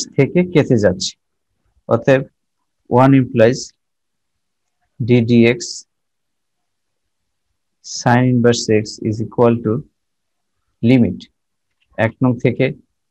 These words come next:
তুমি h change করে কে বসাও, h এর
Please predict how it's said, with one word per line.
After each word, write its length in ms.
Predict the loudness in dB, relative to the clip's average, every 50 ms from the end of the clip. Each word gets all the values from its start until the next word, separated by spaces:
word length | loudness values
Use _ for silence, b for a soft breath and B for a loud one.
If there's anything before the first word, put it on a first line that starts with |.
| _ _ _ _ _ _ _ _
তুমি 160 | -4 -2 -2 -2 0 0 0 0 0
h 40 | -2 -6 -2
change 180 | 0 0 0 -2 -2 -2
করে 160 | -2 -2 -2 -2 -6 _ _ _
কে 80 | -2 0 2
বসাও, 280 | 2 0 0 -2 -6 -6 -6 _ _ _ _ _ _ _ _ _ _ -20 -20 -20 -20 _ _ -4 -2 -2
h 40 | 0 2
এর 60 | 2